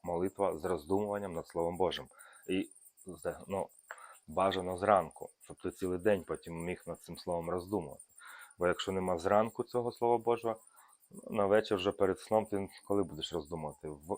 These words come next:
у вісні хіба що, але так не працює. Треба, м, Марія каже, буквально заливати Святе Письмо в свою голову,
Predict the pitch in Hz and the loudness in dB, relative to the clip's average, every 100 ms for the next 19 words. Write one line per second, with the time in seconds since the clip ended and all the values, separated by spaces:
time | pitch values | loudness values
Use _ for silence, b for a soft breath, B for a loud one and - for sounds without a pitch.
0 | - 98 104 104 98 110 117 - 82 82 | -6 -2 0 0 -2 -4 -4 -4 0 0
1 | 90 - 117 B B B B B _ 90 | 0 -4 -6 B B B B B _ 2
2 | 92 90 95 92 95 87 92 87 - 90 | 2 2 0 -2 -4 -4 -4 -4 -4 -2
3 | 73 - _ _ - - 87 90 98 95 | -4 -10 _ _ -20 -6 -2 2 2 0
4 | - _ - 90 90 90 85 - 87 90 | -4 _ -16 -10 -8 -8 -10 -12 -6 0
5 | 95 - 90 87 87 B B B _ _ | 0 0 -4 -4 -6 B B B _ _
6 | _ - _ - _ _ - - - - | _ -20 _ -20 _ _ -20 -20 -20 -20
7 | - - - 92 87 - 95 95 90 80 | -20 -20 -20 -18 -12 0 2 2 -2 0
8 | 90 95 95 104 92 65 - - - 87 | 4 4 6 6 6 0 -18 -10 -6 -4
9 | 87 82 80 87 85 - 85 78 82 71 | -4 -6 -6 -4 -6 -4 -4 -2 -2 -2
10 | - | -8